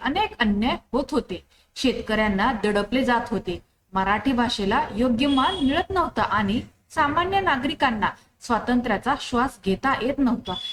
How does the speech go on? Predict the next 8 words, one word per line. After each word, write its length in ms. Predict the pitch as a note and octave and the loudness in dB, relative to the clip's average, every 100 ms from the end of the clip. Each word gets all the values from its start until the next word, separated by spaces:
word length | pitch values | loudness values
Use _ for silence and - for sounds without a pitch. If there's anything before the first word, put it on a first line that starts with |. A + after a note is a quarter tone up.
| - | -4
या 100 | B3+ | -2
दडपशाही 580 | A#3+ A3+ B3+ C4 A#3+ A#3 | 0 2 0 0 0 0
विरुद्ध 420 | A#3 C4+ G#3+ B3 C4+ - | 2 0 0 -2 -2 -2
अनेक 320 | C4 F4 - | 0 0 -2
स्वातंत्र्य 480 | C#4+ - C#4+ D4 F4 | -4 -2 -2 -4 -4
सैनिकांनी 760 | C#4+ A3 G#3+ A3 F#3 - G3 | 0 0 0 -2 -4 -8 -6
लढा 240 | F#3+ F#3+ A#3+ | 0 2 2
उभारला. 420 | G#3 F#3 F3+ | 2 0 0